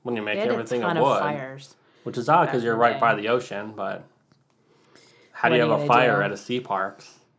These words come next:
Speaker 2: Well, apparently did, they did in seventeen forty-seven. The second one went missing
Speaker 1: That's probably
Speaker 2: during the American Revolution.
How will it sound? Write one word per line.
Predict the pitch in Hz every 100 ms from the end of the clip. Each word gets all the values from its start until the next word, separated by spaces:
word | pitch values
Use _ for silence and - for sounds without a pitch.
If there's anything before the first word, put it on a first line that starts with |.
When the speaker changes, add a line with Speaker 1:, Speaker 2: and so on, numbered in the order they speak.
| _ _ _ _ _ _ _ _
Speaker 2:
Well, | 175
apparently | 175 262 277 262 247
did, | 220 202
they | 208
did | 226 233
in | 160
seventeen | 156 196 190 190 175
forty-seven. | 175 170 156 156 143 80 67 165 - _ _ _ _ _ _ _
The | 185
second | 180 - 415 440 392
one | 254 240 214
went | 202 190 175 - - _
missing | 170 170 330 381 - 127 120 180 285 - _ _ _ _ _ _ -
Speaker 1:
That's | 104 -
probably | - 160
Speaker 2:
during | 196 196 196
the | 185 170
American | 175 214 233 240
Revolution. | 196 185 170 151 143 120 160 220